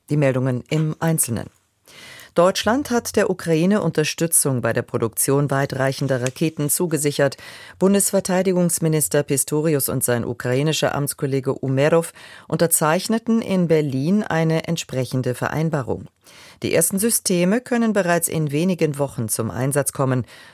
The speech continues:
Deutschland wird außerdem weiterhin Munition, zusätzliche Landwaffensysteme und Handwaffen liefern. Die Unterstützungsleistungen für die ukrainischen Streitkräfte haben einen Gesamtumfang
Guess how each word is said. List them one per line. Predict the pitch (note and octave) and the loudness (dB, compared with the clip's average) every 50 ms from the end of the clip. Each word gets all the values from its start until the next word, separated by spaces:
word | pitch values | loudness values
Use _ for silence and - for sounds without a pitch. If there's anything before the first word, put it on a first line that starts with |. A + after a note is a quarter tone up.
| _ - | _ 0
Deutschland | C#3 C#3+ D#3+ E3 - - E3 D#3+ D#3+ - | 2 2 2 2 0 0 0 0 2 2
wird | - D#3+ - | 2 2 2
außerdem | - - D3+ - D#3+ D3 D3+ D3+ D3 C3+ | 2 0 0 2 2 2 2 2 2 2
weiterhin | C#3 C3 D3+ - F3 F3 F3 D#3 D3 | 0 0 0 0 0 0 0 0 0
Munition, | C3+ C3+ C3 B2+ A#2+ - - - A#2+ A#2 B2+ D3+ G3+ A3+ A3+ | 0 0 0 -2 -2 -2 -2 -2 0 0 0 0 0 0 0
zusätzliche | - - G3+ G#3 A3 F#3+ F3 E3+ E3 - - D3 D3 - D3 C#3 C3+ | -2 -2 -2 -2 0 2 2 2 2 0 -4 -4 -4 0 0 2 2
Landwaffensysteme | C3 B2 C3 D3+ G3 G#3+ G3+ F#3+ F#3 F#3+ F#3+ - F3 E3 E3+ E3 - - D#3 D3+ D3+ D3+ C#3+ | 2 2 0 0 -2 -2 -2 -2 -2 -2 -2 -2 -2 -2 -2 -2 -2 -2 0 0 0 0 -2
und | - D3+ - D#3 | -2 -4 -2 -2
Handwaffen | D#3 D#3+ E3 D#3 C#3+ C3 A#2+ A#2 - B2 | 0 0 0 0 -2 -4 -4 -2 -4 -4
liefern. | A2+ A2+ G#2 - - - - - _ _ _ _ _ - - - - - - - - - - | -4 -4 -6 -4 -6 -6 -6 -8 _ _ _ _ _ -20 -20 -20 -20 -20 -20 -20 -16 -6 -2
Die | E3+ F3+ - | 0 0 0
Unterstützungsleistungen | - F#3+ - F#3+ F#3+ - - A#3 B3+ - - A3+ A3 G#3 - - E3+ D#3+ E3 E3+ - - G3 A3 A#3 A#3 A#3 | 0 0 0 0 0 0 -2 -2 -2 0 0 0 0 0 0 2 2 2 2 0 0 -2 0 0 0 0 0
für | - - F#3+ F3 | 0 -2 -2 0
die | F3+ F3 | 0 0
ukrainischen | - D#3+ D#3+ - D#3+ D#3+ E3 F3 F3 E3+ - E3 D#3+ - | -2 -2 -2 0 0 2 2 2 0 0 -2 -2 -2 -2
Streitkräfte | - - C3 B2 A#2+ B2 A#2+ - - - C3+ C#3+ D#3+ - - G#3 A3+ A#3+ | -4 -4 -2 -2 -2 -2 -2 -4 -4 -2 -2 -2 -2 -2 -2 -2 -2 -2
haben | A3 G3 F#3 F3+ E3+ E3 | -2 -2 -2 -2 -2 -2
einen | - - C#3+ C#3+ C#3+ C#3 C3+ C3+ | -2 -2 -2 -2 0 -2 -2 -2
Gesamtumfang | B2+ C3+ A#2+ - B2 C#3 D#3+ E3 - - - E3 D#3+ - - D#3+ D3+ D3+ C#3 | -2 -2 -2 0 0 0 0 -2 -2 -2 -2 -2 -2 0 0 0 0 0 -2